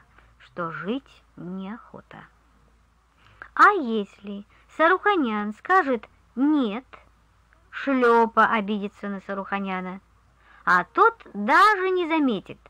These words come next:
потому что его друзья и соседи работают в разных местах. Шлепа не имеет к ним никакого отношения. "Иди к нему сам со своими углами", решил Никитин. "А ты?"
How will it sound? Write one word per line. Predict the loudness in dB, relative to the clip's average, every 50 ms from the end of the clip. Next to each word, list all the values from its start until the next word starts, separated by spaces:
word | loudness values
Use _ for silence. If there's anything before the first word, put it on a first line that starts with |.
| _ _ _ _
потому | -6 -4 -2 -2 -2
что | -4 -4 -4
его | -2 0 0 0
друзья | 0 0 -2 -2 -2 -2 -4 -4 -4
и |
соседи | -6 -8 -10 -10 _ -4 -4 -2 -2 -6 -10 -12 _ _ _ _ -8
работают | -4 -4 -2 -2 -4 -4 -4 -4 -6 -6
в | -8
разных | -10 -10 -10 -12 -14 -16 -14 -16
местах. | -16 -16 -14 -12 -12 -12 -12 -12 -18 _ _ _ _ _ _ _ _ _ _ _ _ _ _ _ _ _ _ _
Шлепа | -10 -6 -2 0 2 4 6 6 6 6 6 4 0
не | -4 -2 -2 -2 -2
имеет | -2 -2 -2 -4 -6 -8 -8
к | -4
ним | -2 0 0 2 2 2 2 2 2 2
никакого | 0 -2 _ -10 -14 -12 _ -10 -8 -6 -6 -8
отношения. | -8 -10 -14 -14 -14 -18 -20 -20 -20 -20 -20 -20 _ _ _ _ _ _ _ _ _ _ _ _ _ _ _ _ _ _ _ _ _ -20 _ _ _ _ -8
"Иди | -4 -2 -2 -2 -2 -2 0 0 -2
к | 0 0
нему | 2 2 4 4 4 4 2 0 0 2
сам | 4 6 6 6 4 0 -6 _ _ _ -4
со | -4 -4
своими | -2 0 2 2 2 4 2 2 0
углами", | 2 2 0 2 2 4 4 4 4 2 0 -4 -12 -16 -18 -20 _ _ _ _ _
решил | -10 -6 -6 -6 -6 -6 -6 -6 -4
Никитин. | -6 -6 -6 -8 -14 -18 -16 -18 -20 -20 -20 _ _ _ _ _ _ _ _ _ _ _ _ _ _ _ _ -20 _ _ _ _
"А | 0 0 0
ты?" | 0 -4 -4 -2 -2 -2 -4 -6